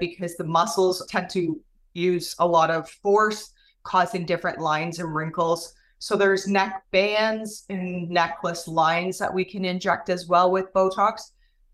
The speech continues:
When we release, so the action of Botox or neurotoxin is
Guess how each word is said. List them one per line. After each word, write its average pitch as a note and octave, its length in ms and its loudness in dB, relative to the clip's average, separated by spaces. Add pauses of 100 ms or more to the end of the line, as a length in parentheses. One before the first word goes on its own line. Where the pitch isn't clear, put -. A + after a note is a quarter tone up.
(280)
When A3+ 220 2
we C#4 120 -2
release, G#3 600 -6
so G3 140 0
the F#3 120 -2
action G#3+ 420 0
of G#3+ 80 -2
Botox F#3+ 560 0
or F#3+ 160 -6
neurotoxin F3+ 1080 -2
is F3+ 360 -2